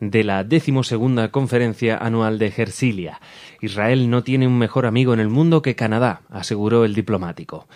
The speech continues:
"Ottawa siempre ha estado con Israel porque es una tradición canadiense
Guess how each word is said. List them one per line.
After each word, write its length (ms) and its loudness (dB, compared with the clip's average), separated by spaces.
"Ottawa 420 4
siempre 480 2
ha 60 0
estado 320 0
con 160 2
Israel 420 0
porque 340 0
es 140 -4
una 180 2
tradición 640 0
canadiense 720 0